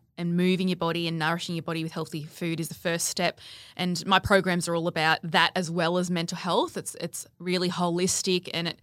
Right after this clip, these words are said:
sort of touches on everything, which I think is so important. I've even got pregnancy programs, postnatal programs, everything now, but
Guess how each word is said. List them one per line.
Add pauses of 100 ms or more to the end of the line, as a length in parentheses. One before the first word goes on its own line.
(160)
sort
of
touches
on
everything,
which
I
think
is
so
important. (260)
I've
even
got
pregnancy
programs,
postnatal
programs,
everything
now,
but